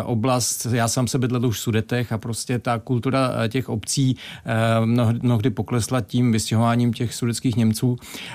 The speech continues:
A, ehm, prostě ta společnost byla trochu v-, vyloučená lokalita. A, eh, jediný cíl, jak to vlastně dát do pořádku, je přes vzdělávání. A já jsem si řek-, eh, řekl, že prostě ty děti z našich hor, eh, nechci, aby měli handicap,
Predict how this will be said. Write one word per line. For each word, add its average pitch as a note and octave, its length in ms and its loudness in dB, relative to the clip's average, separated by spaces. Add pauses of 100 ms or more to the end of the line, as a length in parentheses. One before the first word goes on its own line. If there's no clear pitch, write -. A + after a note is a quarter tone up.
(180)
A, A#2+ 460 2 (260)
ehm, A#2 120 2
prostě A#2+ 320 -4
ta C3+ 100 0
společnost C3+ 580 2
byla C3 220 2
trochu B2 280 -2
v-, C3+ 180 0
vyloučená B2+ 460 2
lokalita. G#2+ 600 -2
A, G#2 340 0
eh, A2 260 -4
jediný B2 400 2
cíl, B2 280 0
jak A#2+ 220 -2
to A#2+ 340 -2
vlastně B2 380 -4
dát A#2+ 300 0
do A2+ 80 -2
pořádku, A2 480 0
je A#2 60 2
přes G#2+ 200 -2
vzdělávání. G#2+ 640 2 (380)
A - 60 -4
já G#2+ 80 0
jsem A#2 160 0
si B2 120 0
řek-, A2+ 280 0
eh, A2+ 300 0
řekl, A2+ 240 0
že A#2 120 -2
prostě A#2 380 -2
ty A#2+ 180 -2
děti A2+ 280 0
z A2 60 0
našich A2 260 2
hor, A2+ 340 2
eh, G#2 360 0
nechci, G#2 360 0
aby A2+ 100 2
měli A#2 220 4
handicap, A2 300 2